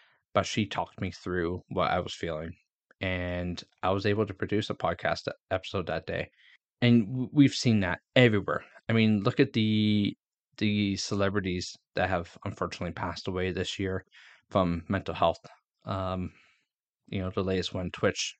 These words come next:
Twitch boss, he,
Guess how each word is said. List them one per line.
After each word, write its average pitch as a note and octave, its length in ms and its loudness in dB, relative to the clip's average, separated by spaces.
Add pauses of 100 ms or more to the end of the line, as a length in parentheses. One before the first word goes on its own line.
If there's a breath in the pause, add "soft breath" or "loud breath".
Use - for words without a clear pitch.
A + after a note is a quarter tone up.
(180)
Twitch - 360 -10
boss, G2 380 -2 (920)
he, A#2 720 4